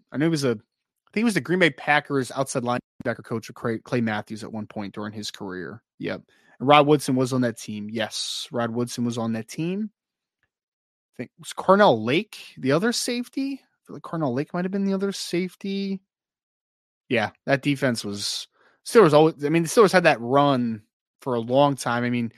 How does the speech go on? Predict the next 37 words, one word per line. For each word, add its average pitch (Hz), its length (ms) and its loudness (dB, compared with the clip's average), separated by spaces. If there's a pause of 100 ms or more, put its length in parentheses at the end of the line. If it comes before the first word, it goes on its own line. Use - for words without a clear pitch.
(340)
people 170 160 0
talk 165 100 4
about 156 100 2
the 131 80 -4
Steel 131 200 -2
Curtain, 131 380 -4
but, 120 140 -6
like, 117 240 -6
the 110 100 -8
nineties 127 500 -4
Steelers 127 380 -2
were 107 80 -12
pretty 123 380 -10
dang 123 320 -2
good 127 400 -4
<laughs> - 0 -
themselves, 135 800 -2
right? 131 380 -2
The, 107 280 -8 (600)
the 110 260 -6 (340)
two - 160 -4
thousands 143 800 0
with 120 200 -6
the 117 360 -2 (540)
Troy 143 160 0
Polamalu 135 1120 0
and 107 280 -10
Ike 127 220 -6
Taylor 135 760 0
and, 107 200 -8 (720)
and 113 160 -14
Aaron 139 260 2
Smith 151 680 0
and 107 360 -10 (640)
Kimo 143 280 2
von 131 220 0
Olahoffen. 156 840 0